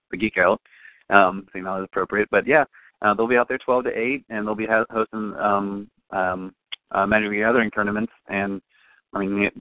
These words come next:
he, he, uh, listed all the rules on the Facebook page, and, um, honestly, there's quite a bit of rules, so I don't know all of them right now. But, um, yeah, uh, let's see, each player gets three packs of the particular Magic the Gathering set. Each person is arranged a certain set.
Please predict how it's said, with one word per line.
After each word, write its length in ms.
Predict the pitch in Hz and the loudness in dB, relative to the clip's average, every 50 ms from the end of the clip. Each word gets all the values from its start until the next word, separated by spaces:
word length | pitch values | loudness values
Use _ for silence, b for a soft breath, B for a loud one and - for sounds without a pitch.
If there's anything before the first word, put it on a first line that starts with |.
| - - | -12 -6
he, 140 | 107 107 104 | -4 -2 0
he, 160 | 107 95 95 | 0 2 2
uh, 80 | 98 98 | 2 2
listed 240 | 104 117 120 - 120 | 2 2 2 4 4
all 120 | 113 110 | 4 6
the 80 | 110 107 | 4 2
rules 260 | 104 113 117 117 107 | 0 0 -2 -2 -2
on 80 | 104 | -6
the 80 | 98 101 | -8 -6
Facebook 340 | - 110 117 - - 101 92 - | -4 -4 -4 -2 -4 -8 -6 -4
page, 260 | - 101 101 101 98 - - - | -4 -4 -2 -2 -4 -6 -8 -8
and, 340 | 98 98 95 95 95 92 | -6 -6 -4 -4 -4 -4
um, 300 | - - 98 95 95 95 | -4 -4 -4 -2 0 2
honestly, 320 | 101 101 107 107 - - 98 | 2 2 2 0 -2 -4 -4
there's 180 | 95 95 98 - - | -4 -4 -6 0 2
quite 140 | 104 104 | 2 2
a 40 | 104 | 4
bit 140 | 101 107 101 | 4 4 2
of 80 | 98 92 | 2 0
rules, 200 | 98 98 101 - | -2 -4 -4 0
so 80 | - 101 | 0 0
I 80 | 98 98 90 - _ _ _ _ - | 0 0 -4 -12 _ _ _ _ 2
don't 180 | 113 113 - - | 2 2 4 2
know 160 | 107 104 101 | 0 0 2
all 200 | 101 104 104 101 | 2 2 2 2
of 40 | 101 | 0
them 80 | 101 | 0
right 120 | 98 98 101 | 0 0 0
now. 180 | 98 98 98 | 2 0 0
But, 180 | 95 98 95 87 - b b b b b b b b b b b - 95 | 0 0 -2 -2 -4 b b b b b b b b b b b 2 4
um, 360 | 98 92 85 80 95 98 - _ _ _ _ _ _ _ _ _ _ _ _ _ _ _ - | 4 4 4 0 -6 -12 -14 _ _ _ _ _ _ _ _ _ _ _ _ _ _ _ 2
yeah, 360 | 135 135 120 110 110 104 107 - - - - - - - | 4 6 6 6 4 0 -2 -6 -10 -16 -20 -14 -4 0
uh, 240 | 107 104 98 95 95 95 101 98 - - _ _ _ _ _ - | 2 2 2 2 -2 -6 -14 -20 -20 -20 _ _ _ _ _ -14
let's 140 | 104 98 _ | -14 -12 _
see, 460 | - 101 95 92 92 92 92 92 98 110 | -8 -8 -6 -6 -6 -6 -6 -4 -4 -4
each 100 | 107 - | -4 0
player 160 | - 117 113 113 | 2 4 4 4
gets 160 | 113 107 - | 4 2 0
three 160 | - 120 120 | -2 -2 -2
packs 300 | 120 - 113 113 113 - - | 2 2 2 2 2 0 -4
of 100 | 113 104 | -6 -8
the 60 | 101 | -8
particular 320 | - - - - - 110 | -6 -8 -10 -6 -4 -4
Magic 280 | 110 110 110 110 104 95 | -2 -2 -2 -4 -4 -6
the 40 | 92 104 | -4 -4
Gathering 240 | 104 107 110 120 120 - | -2 -2 -2 -4 -4 0
set. 220 | - 127 131 - - - | 2 2 2 2 0 -6
Each 140 | 107 - - - | -12 -14 -2 -2
person 320 | 113 110 - - 107 107 | -2 -2 0 -4 -8 -8
is 80 | 107 - | -6 -6
arranged 320 | 101 101 107 107 104 104 | -4 -4 -2 -4 -4 -6
a 80 | _ _ | _ _
certain 200 | - 101 101 104 - | -4 -2 -2 -4 -2
set. 200 | - 110 135 - | 2 2 2 2